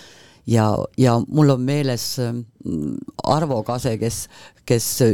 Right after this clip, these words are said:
ükskord ütles õpetajate toas, et, äh, nad on kõ-, igas asjas tublid. Las ta võtab, need teevad ära. Et, ähm, oli ju poisse, kes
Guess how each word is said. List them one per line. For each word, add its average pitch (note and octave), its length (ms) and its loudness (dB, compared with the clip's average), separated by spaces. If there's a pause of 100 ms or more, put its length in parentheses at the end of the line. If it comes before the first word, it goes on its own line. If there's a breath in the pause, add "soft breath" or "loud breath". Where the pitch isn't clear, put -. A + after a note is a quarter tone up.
(100)
ükskord A#2 380 2
ütles A#2+ 360 2
õpetajate G#2 480 -2
toas, G#2+ 280 0 (360 loud breath)
et, A2 320 -2
äh, A#2 200 4 (680)
nad C#3 220 2
on A#2+ 200 -2 (360)
kõ-, F#3 120 2
igas E3 360 -2
asjas C#3+ 280 -4
tublid. A#2 400 -2 (300)
Las D3+ 180 2
ta C3+ 80 -2
võtab, C3 320 -4
need C#3 200 -2
teevad B2 280 0
ära. A#2+ 220 -4 (540 loud breath)
Et, - 260 0 (100)
ähm, B2+ 300 4 (880)
oli D3 440 2
ju B2+ 140 0
poisse, E3+ 540 -2
kes - 360 -4